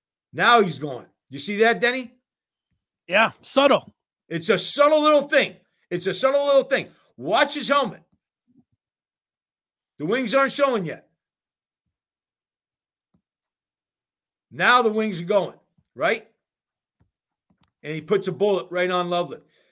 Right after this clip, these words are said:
Speaker 1: That's a great, great play. Phenomenal play. Uh, phenomenal call by our coach. Um, great throw by, uh,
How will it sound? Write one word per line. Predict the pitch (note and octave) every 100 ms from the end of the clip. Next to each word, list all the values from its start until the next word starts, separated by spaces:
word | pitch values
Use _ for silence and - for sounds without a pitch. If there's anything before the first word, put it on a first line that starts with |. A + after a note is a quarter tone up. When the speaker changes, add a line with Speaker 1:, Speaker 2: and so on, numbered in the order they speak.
| -
Speaker 1:
That's | A#3+ -
a |
great, | - - C3+ G#3 A3+
great | F#3+ G3+ F#3+
play. | F#3 F#3 F3+ E3+ - _
Phenomenal | - E3+ D3+ F#3 A#3+ G#3+ E3 D#3
play. | D#3 E3 E3 D#3+ D#3 _ _ _
Uh, | - D3 D3
phenomenal | D3 F3+ A3 A3 F#3
call | F#3 F#3+ F#3+
by | E3+ D3+
our | C#3
coach. | - F#3 G3 - - _ _ _ _ _ _ _ -
Um, | D3 D3+ D3+ D3 C#3+ B2
great | A#2+ F#3+ F#3+
throw | F3 F3
by, | D3+ D#3 D3+ D3 C#3+
uh, | C#3 C3